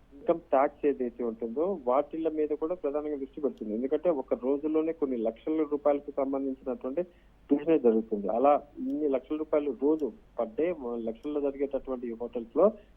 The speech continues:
వీళ్ళు కట్టేటటువంటి ట్యాక్స్ అనేది ఇంపార్టెంట్. వీళ్ళు మనకి ఇచ్చేటటువంటి బిల్స్ లో, ఆ, ట్యాక్స్ కూడా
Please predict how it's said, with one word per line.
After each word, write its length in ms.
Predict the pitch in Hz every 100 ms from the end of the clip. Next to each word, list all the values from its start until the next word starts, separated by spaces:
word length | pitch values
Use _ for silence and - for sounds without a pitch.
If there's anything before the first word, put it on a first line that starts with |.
| -
వీళ్ళు 160 | 131 143
కట్టేటటువంటి 680 | 127 117 160 156 151 151 135
ట్యాక్స్ 400 | - 139 143 147
అనేది 160 | 143
ఇంపార్టెంట్. 460 | 135 - 135 120 98 -
వీళ్ళు 240 | 127 151
మనకి 300 | 147 139 139
ఇచ్చేటటువంటి 600 | 131 151 151 147 147 143
బిల్స్ 340 | 135 131 - 147
లో, 180 | 185 208 - - - 131
ఆ, 160 | 131
ట్యాక్స్ 540 | 120 - 135 143 - 156
కూడా 260 | 151 143